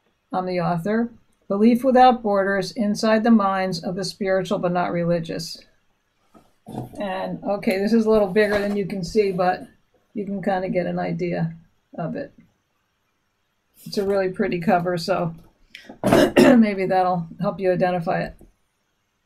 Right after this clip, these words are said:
So, okay, finally, now we're at the spiritual but not religious.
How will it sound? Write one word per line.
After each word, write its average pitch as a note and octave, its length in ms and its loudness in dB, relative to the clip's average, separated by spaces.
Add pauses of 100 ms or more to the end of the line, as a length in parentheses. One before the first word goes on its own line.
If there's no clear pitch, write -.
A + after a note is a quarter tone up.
(220)
So, C4 600 4
okay, A#3+ 380 6
finally, G#3 640 4 (280)
now A3 300 6
we're B3+ 160 6
at G#3+ 340 2
the G#3 120 -2
spiritual G#3 580 0
but G3+ 160 -2
not F#3 240 2
religious. E3+ 720 -4